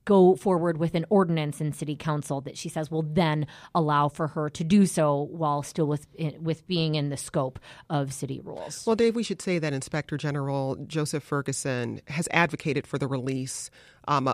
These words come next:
Speaker 2: of his report. Um, th-, this, uh, of course, that, uh, led to the, uh, recommendation of the dismissal of eleven officers. What kind of information can the public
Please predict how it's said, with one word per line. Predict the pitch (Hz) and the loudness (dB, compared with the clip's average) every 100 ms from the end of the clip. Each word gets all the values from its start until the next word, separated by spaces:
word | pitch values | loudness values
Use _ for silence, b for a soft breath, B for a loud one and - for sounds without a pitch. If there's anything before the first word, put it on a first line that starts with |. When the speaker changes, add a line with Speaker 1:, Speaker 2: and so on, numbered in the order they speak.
| - | 0
Speaker 2:
of | 151 | -4
his | - - 214 156 | -4 2 2 2
report. | 135 123 - 113 101 - - B B B - | -4 -8 -8 -4 -4 -4 -10 B B B -4
Um, | 117 110 107 104 - 135 | -2 -2 -4 -12 -14 -8
th-, | 139 151 | -6 -2
this, | 156 - - - - - | -2 -2 -6 -10 -18 -6
uh, | 147 | -4
of | - | -4
course, | - 160 151 - | -6 -2 0 0
that, | 151 - | -4 -4
uh, | - - 123 - | -8 -6 -10 -4
led | 156 143 | -2 0
to | 156 139 131 | 0 -2 -2
the, | 135 135 | -2 0
uh, | 135 127 | 0 0
recommendation | 151 143 135 139 135 | -2 0 0 0 -2
of | |
the | 120 | -6
dismissal | 123 - 147 147 139 | -6 -4 -2 0 0
of | 131 | 0
eleven | 123 127 135 135 | 0 0 0 -2
officers. | 127 123 139 - 110 113 113 B B B B B _ _ | -4 -6 -6 -6 -6 -6 -6 B B B B B _ _
What | - 190 185 262 - | -6 -2 2 2 0
kind | - 262 254 | -8 -4 0
of | 180 | 0
information | 175 170 147 135 - 151 | -2 -2 -2 -2 -4 -6
can | - - 151 | -8 -6 -4
the | 143 | -4
public | - - 135 135 156 - | -6 -8 -6 -2 -4 -6